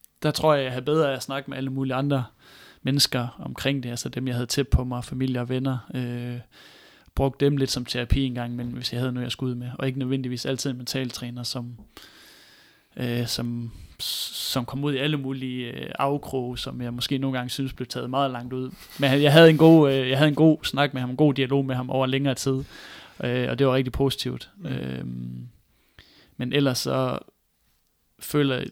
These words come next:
Speaker 1: jeg mig sådan mentalt rustet, fordi jeg tidligere i min karriere også havde døjet med skader, og havde været ude i ti måneder med en lyskeskade, da jeg var nitten år. Øhm, så jeg sådan, jeg vidste godt, at det kunne være, at man er skrøbelig, når man har de her skader, og jeg havde nogle,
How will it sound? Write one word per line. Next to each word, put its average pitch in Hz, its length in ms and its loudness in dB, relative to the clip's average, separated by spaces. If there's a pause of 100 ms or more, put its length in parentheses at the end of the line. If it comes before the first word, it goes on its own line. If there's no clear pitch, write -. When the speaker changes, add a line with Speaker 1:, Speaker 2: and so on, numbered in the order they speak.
(180)
Speaker 1:
jeg 139 140 -2
mig 127 140 -6
sådan 131 340 -8 (160)
mentalt 139 520 -2
rustet, 135 360 -4
fordi 135 320 -6
jeg 135 200 -8
tidligere 135 380 -4
i 131 40 -8
min 127 140 -10
karriere 131 400 -4
også - 280 -6
havde 135 160 -2
døjet 131 260 -6
med 127 120 -10
skader, 131 420 -8
og 135 140 -10
havde 127 160 -8
været 127 100 -4
ude 131 220 -2
i 120 220 -8 (380)
ti 147 180 -2
måneder 127 360 -6
med 127 140 -10
en 123 60 -10
lyskeskade, 135 520 -6
da 139 80 -10
jeg 135 80 -8
var 131 100 -8
nitten 127 320 -6
år. 123 300 -8
Øhm, 127 320 -10 (640)
så - 160 -8
jeg 123 100 -4
sådan, 131 340 -2
jeg 131 160 0
vidste 147 260 6
godt, - 560 -6
at 131 160 -16
det 127 80 -6
kunne 127 160 -8
være, 120 260 -6 (720)
at 139 120 -4
man 131 140 -2
er 131 40 0
skrøbelig, 143 460 2
når 127 120 -4
man 127 120 -6
har 131 120 0
de 127 100 -4
her 123 60 -4
skader, 127 400 -4
og 123 300 -6
jeg 127 80 -4
havde 135 160 0
nogle, 123 280 -6